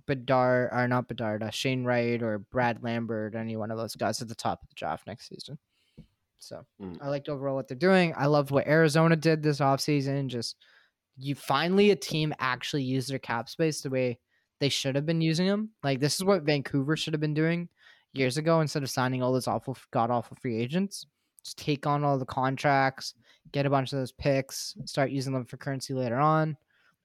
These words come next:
Speaker 1: Um, Columbus did great. Chicago good, did awful. Uh, uh, oh, Buffalo.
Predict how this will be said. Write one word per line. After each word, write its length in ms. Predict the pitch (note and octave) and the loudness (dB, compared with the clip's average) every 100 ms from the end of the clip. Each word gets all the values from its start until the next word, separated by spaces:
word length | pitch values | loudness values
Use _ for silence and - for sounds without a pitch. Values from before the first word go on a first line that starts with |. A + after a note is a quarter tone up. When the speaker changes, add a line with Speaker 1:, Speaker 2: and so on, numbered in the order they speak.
| _ | _
Speaker 1:
Um, 480 | B2+ A#2+ B2 A#2+ A#2 _ - | -4 -2 -2 -4 -8 _ -10
Columbus 360 | - C3+ C3+ | -6 -4 -4
did 200 | C#3+ C3 | -6 -6
great. 480 | C#3+ C#3 C3+ C3+ C3+ - | 0 4 4 4 0 -4
Chicago 440 | - - C3+ C3+ | -12 -2 -2 -2
good, 220 | C3+ C#3+ C3+ | -2 -4 -2
did 160 | C#3 | -2
awful. 680 | B2+ B2 A#2+ C3 B2+ B2 B2 _ _ _ _ _ _ - | 0 -2 -2 -6 -4 -4 -6 _ _ _ _ _ _ -12
Uh, 600 | A2 A2+ A#2 A#2 A#2 A2+ - _ _ _ _ _ _ _ - - - _ _ - | -6 -4 -4 -4 -4 -6 -10 _ _ _ _ _ _ _ -16 -16 -16 _ _ -14
uh, 540 | - C2 F2+ B2+ B2+ - _ | -10 -6 -6 -4 -6 -8 _
oh, 180 | G3+ G3 | 4 4
Buffalo. 640 | C#3 D#3+ F3+ F3+ C#3 G2 | 4 0 2 2 0 0